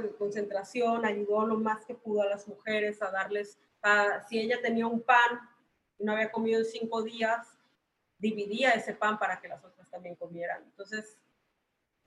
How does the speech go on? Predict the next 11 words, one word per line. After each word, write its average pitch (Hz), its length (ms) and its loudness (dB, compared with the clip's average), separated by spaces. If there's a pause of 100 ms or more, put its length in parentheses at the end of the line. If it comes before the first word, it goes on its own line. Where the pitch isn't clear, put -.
(200)
eh, 196 760 -2
hay 294 160 4
muchas, 175 400 -6
hay 214 100 -6
muchas 214 300 -6
mujeres 180 500 -12 (240)
todavía 180 420 -2
por, 175 320 -8 (100)
por 175 180 -10
ser 185 140 -6
reconocidas. 175 680 -8